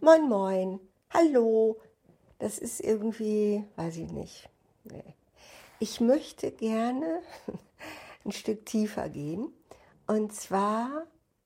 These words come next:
ne, ich mein, man gönnt sich ja sonst nix. Ich möchte gerne eine Segensformel am Anfang aussprechen. Nicht, weil ich jetzt komplett durchgeknallt bin,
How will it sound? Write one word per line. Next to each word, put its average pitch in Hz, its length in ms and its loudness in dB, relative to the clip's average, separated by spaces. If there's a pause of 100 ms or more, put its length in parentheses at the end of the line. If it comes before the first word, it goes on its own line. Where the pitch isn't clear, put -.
(120)
ne, 208 300 0
ich - 160 -8
mein, 170 220 0 (180)
man 165 180 -4
gönnt 196 240 2
sich 190 160 -10
ja 180 140 -4
sonst 175 360 -4
nix. 294 380 -6 (460)
Ich - 260 -10
möchte 220 800 -4 (140)
gerne 185 720 -2 (720)
eine 175 320 -4
Segensformel 170 1600 -4 (920)
am 160 220 -6
Anfang 156 460 -10
aussprechen. - 800 -12 (340)
Nicht, 190 240 -6
weil 170 180 -4
ich 170 180 -12
jetzt 165 260 -8
komplett 190 440 -8
durchgeknallt 233 720 -4
bin, 240 220 -6